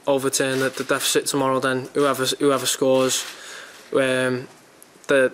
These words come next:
the, the name will, will always be remembered, 'cause I'm sure it'll be one of the, those really special nights. So I think it, it's an opportunity, and I think the lads who, who maybe don't get as ma-, as many minutes as, as the others that are injured now, uh,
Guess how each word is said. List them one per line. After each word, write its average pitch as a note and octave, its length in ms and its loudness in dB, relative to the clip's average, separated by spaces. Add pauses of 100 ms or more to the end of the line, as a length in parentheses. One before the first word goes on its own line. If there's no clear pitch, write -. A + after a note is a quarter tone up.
the, A#2 200 0
the C3+ 100 2
name C3 220 0
will, B2+ 200 0
will C3 220 0
always B2+ 220 2
be C#3 100 0
remembered, B2+ 460 0
'cause - 100 -4
I'm C3 80 0
sure C3 200 0
it'll B2 100 4
be C3 100 -2
one C3 160 0
of B2 60 -2
the, B2+ 260 -2
those B2+ 240 0
really B2+ 180 0
special C3 340 -2
nights. B2+ 300 -2
So C3+ 260 0 (640)
I E3 60 0
think D3+ 240 2
it, D3 160 4
it's C#3 140 0
an D3+ 60 -2
opportunity, C3+ 600 0
and C#3 100 2
I C3+ 40 0
think C3 280 -2 (140)
the C#3 80 2
lads - 560 0
who, C3+ 220 2
who C3 280 2
maybe C3 320 0
don't B2+ 180 0
get B2 120 -2
as B2+ 200 -4
ma-, C3 200 -2
as C3 200 -4
many C3 220 -2
minutes B2+ 340 -2
as, C3 360 -2
as C3+ 140 -8
the C3+ 160 -2
others B2+ 280 -2
that C3 120 -2
are C3 60 0
injured C3 360 -2
now, C3+ 340 0 (280)
uh, C3+ 360 -2